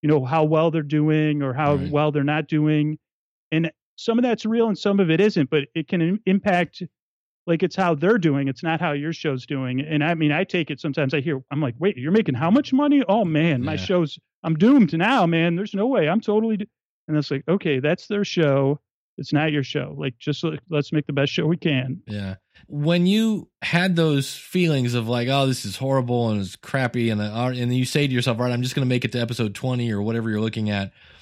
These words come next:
Speaker 2: How did you get over that?
Speaker 1: You know what's funny is, like, having those quit points, when you get to the quit point, and I think it's like the paper dragon that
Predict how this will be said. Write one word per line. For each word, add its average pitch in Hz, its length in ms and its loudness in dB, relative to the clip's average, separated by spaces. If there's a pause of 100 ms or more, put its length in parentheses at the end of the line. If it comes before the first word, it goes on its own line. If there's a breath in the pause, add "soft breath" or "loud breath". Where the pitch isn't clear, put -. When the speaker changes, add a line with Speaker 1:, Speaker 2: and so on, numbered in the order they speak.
(640 soft breath)
Speaker 2:
How 160 320 -2
did 165 180 -4
you 147 120 -2
get 123 120 0
over 120 300 -2
that? - 240 -12 (1160)
Speaker 1:
You 185 80 4
know 220 120 8
what's 277 240 4
funny 139 460 2 (480)
is, 170 180 -2
like, 156 160 -2
having 190 320 -2
those 196 220 -2
quit 208 260 -6
points, 233 540 -4 (400)
when 175 160 0
you 175 100 0
get 185 200 2
to 226 80 -4
the 185 100 -2
quit 208 240 -2
point, 226 340 -2
and 165 100 0
I 170 80 0
think 208 180 -4
it's 170 180 -4
like 165 160 -6
the 139 80 -8
paper 165 320 -6
dragon 160 720 -4 (120)
that 151 280 -4